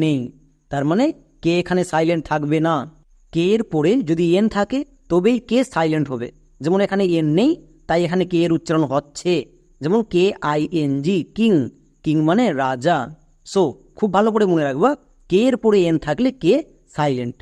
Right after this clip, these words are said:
যেমন দেখো নিচে আরও কয়েকটি ওয়ার্ড দিয়েছি, প্রত্যেকটি ওয়ার্ডে কে আছে এবং মজার কথা হচ্ছে কে এর ঠিক পরে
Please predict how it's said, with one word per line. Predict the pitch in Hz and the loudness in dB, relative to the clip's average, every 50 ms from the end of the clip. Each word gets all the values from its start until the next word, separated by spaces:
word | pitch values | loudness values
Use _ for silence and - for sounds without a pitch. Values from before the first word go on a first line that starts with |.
| - _ _ _ _ - 143 | -20 _ _ _ _ -2 0
যেমন | 180 214 220 226 | 0 2 2 0
দেখো | 220 - 220 175 | 0 0 2 0
নিচে | 170 170 - 247 285 - - _ _ - 127 | 0 0 0 -2 -2 -4 -8 _ _ -4 -2
আরও | 147 185 185 190 | 0 0 0 2
কয়েকটি | 214 220 214 214 220 208 | 0 0 0 0 -2 0
ওয়ার্ড | 202 202 196 185 180 | 2 2 2 0 0
দিয়েছি, | 214 214 208 - 247 - _ _ - _ _ - | -2 -2 -2 -4 -8 -12 _ _ -20 _ _ -2
প্রত্যেকটি | 180 196 190 _ - 262 240 - - 208 180 151 | -2 -2 -2 _ -2 -2 -2 -2 0 0 0 2
ওয়ার্ডে | 143 135 139 143 185 254 277 - - _ _ _ _ _ _ - | 2 0 0 0 0 -2 -2 -4 -12 _ _ _ _ _ _ 0
কে | 185 214 226 226 | 2 4 4 4
আছে | 220 - 254 277 - _ _ _ _ - | 2 0 -4 -6 -6 _ _ _ _ -10
এবং | - 156 147 151 151 143 143 | -6 -4 -2 -2 -2 0 0
মজার | 151 156 190 247 240 - | 0 2 2 0 0 0
কথা | - - 165 135 127 | -2 -2 -2 -2 -2
হচ্ছে | 123 - - 262 285 302 - _ _ - - - | -4 -6 -4 -4 -4 -4 -6 _ _ -20 -10 -4
কে | 170 180 196 220 | 0 2 4 4
এর | 233 208 - - | 4 2 0 -2
ঠিক | - 269 - - - 208 | -2 -4 -4 -4 0 2
পরে | 220 254 | 2 2